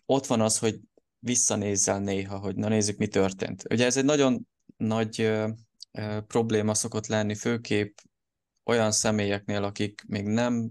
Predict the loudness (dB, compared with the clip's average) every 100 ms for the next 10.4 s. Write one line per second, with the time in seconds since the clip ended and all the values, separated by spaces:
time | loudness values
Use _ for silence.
0 | -8 -4 -2 -2 -2 -2 -2 -2 -2 -2
1 | -2 -2 -2 -2 -2 -2 -2 0 0 0
2 | -2 -2 0 0 0 -4 -8 -8 -6 0
3 | 2 0 0 -4 -4 -8 -14 -18 -18 -18
4 | -6 -4 -4 -4 -4 0 0 2 2 4
5 | 2 4 4 2 2 -2 -2 -10 _ _
6 | 0 2 2 2 0 2 0 0 -2 -4
7 | -2 -4 -6 -12 -18 -20 _ -2 -2 -2
8 | -2 0 2 2 4 4 4 2 2 0
9 | -2 -2 2 4 6 6 4 2 -2 -4
10 | -6 -2 -2 -4